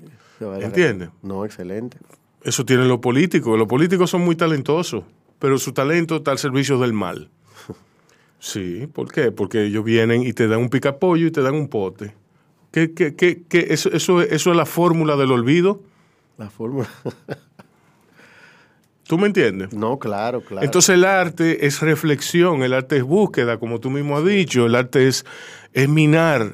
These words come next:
Speaker 2: es, es buscar
Speaker 1: Es buscar.
Speaker 2: dentro de ti mismo.
Speaker 1: Es frustrarse.
Speaker 2: Es frustrarse.
Speaker 1: La mayoría de
Speaker 2: Eh,
Speaker 1: las
Speaker 2: eh,
Speaker 1: veces.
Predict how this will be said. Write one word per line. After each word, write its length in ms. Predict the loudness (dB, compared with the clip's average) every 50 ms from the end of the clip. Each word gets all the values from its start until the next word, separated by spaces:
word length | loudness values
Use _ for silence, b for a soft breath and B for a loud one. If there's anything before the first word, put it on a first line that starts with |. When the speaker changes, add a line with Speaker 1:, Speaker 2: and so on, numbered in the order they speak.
| -12 -6
Speaker 2:
es, 320 | -2 -2 -2 -2 -4 -6 -6
es 180 | -6 -6 -6 -4
buscar 320 | -4 -4 -4 -2 -2 0
Speaker 1:
Es 40 | -2
buscar. 180 | -2 -2 2 2 2
Speaker 2:
dentro 280 | 2 4 2 0 0 0
de 140 | 0 -4
ti 220 | -4 -4 -2 -2 0
mismo. 320 | 2 4 4 4 2 0
Speaker 1:
Es 80 | -4 -4
frustrarse. 680 | -2 -4 -4 -4 -4 -4 -4 -4 -4 -6 -10 -16 -18 -18 -20 _ _
Speaker 2:
Es 180 | -2 -2 0
frustrarse. 880 | 0 0 -2 -2 0 0 2 2 2 2 0 0 -2 -2 -2 -2 -2 -4 -8
Speaker 1:
La 100 | -10 -6
mayoría 200 | -4 -4 -2 -2
de 40 | -2
Speaker 2:
Eh, 20 | -2
Speaker 1:
las 100 | -2 -2
Speaker 2:
eh, 40 |
Speaker 1:
veces. 280 | -2 -2 -4 -6 -12 -18